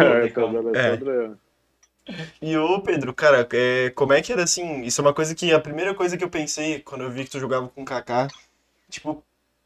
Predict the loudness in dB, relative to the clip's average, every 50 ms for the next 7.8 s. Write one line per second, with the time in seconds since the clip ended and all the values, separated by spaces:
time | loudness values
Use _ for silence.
0 | _ 0 2 2 2 2 0 0 2 2 2 2 -2 -4 -4 -4 -4 -6 -6 -2
1 | 0 0 0 0 -2 -4 -6 -6 -6 -2 0 2 2 2 0 -2 -2 -2 -2 -2
2 | -4 -4 -2 0 0 2 2 4 4 4 4 4 4 2 2 0 -4 -8 -8 -8
3 | -10 -10 -8 -6 -6 -6 -6 -8 -10 -8 -6 -4 -4 -4 -4 -6 -6 -8 -10 -10
4 | -10 -12 -14 _ _ _ _ _ _ _ _ _ _ -16 -10 -6 -4 -4 -4 -4
5 | -6 -6 -8 -6 -2 -2 -2 0 2 2 2 4 4 2 2 0 0 0 2 2
6 | 2 2 0 0 -4 -6 -6 _ -20 -20 _ _ _ 2 2 4 4 4 2 4
7 | 4 2 0 0 0 2 4 4 4 4 4 2 2 0 -4